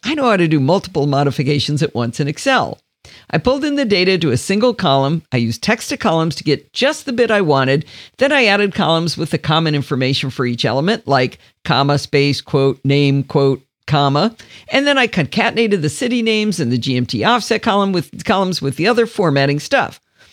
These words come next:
Of course, then I had to do a copy paste special and only keep the values so that it was strings and not formulas. From there, I exported it as a comma-separated value C S V file,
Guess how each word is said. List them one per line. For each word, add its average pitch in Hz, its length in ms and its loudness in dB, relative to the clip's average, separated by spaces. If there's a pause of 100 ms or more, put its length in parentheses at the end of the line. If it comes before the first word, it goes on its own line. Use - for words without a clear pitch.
(200)
Of 247 120 -6
course, 254 220 2
then 165 160 -2
I 151 80 2
had 151 140 2
to 120 80 -4
do 120 140 -2
a - 40 -12
copy 151 380 0
paste 113 280 -4
special 240 460 0
and 156 80 0
only 127 220 -2
keep 113 180 -6
the 127 80 -4
values 202 480 0
so 139 140 -4
that 117 80 -4
it - 60 -8
was 139 100 -4
strings 220 400 -2
and 165 60 -8
not 139 180 -4
formulas. 165 640 -2 (340)
From 233 160 0
there, 294 200 4
I 277 100 2
exported 214 520 0
it 180 120 0
as 143 180 0
a 120 60 -4
comma-separated 208 840 -2
value 143 320 2
C 233 260 -2
S - 140 -2
V 170 160 -2
file, 139 440 0